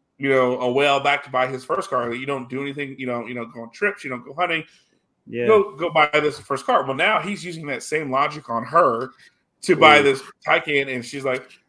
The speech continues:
Speaker 1: "I don't," she says, "If you feel like this is a car that you need and it's a good stewardship of your money, then buy it, but it, you know,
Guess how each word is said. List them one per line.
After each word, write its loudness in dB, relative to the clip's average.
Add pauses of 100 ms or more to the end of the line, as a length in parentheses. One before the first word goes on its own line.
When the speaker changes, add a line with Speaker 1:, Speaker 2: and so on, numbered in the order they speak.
(240)
Speaker 1:
"I 10
don't," 4
she -8
says, -6
"If -6
you -6
feel -4
like 0
this -10
is -16
a -14
car 0
that -10
you -8
need -8
and -10
it's -10
a -20
good -10
stewardship -10
of -18
your -10
money, -4
then -8
buy 0
it, -6
but -6
it, -8
you -8
know, -6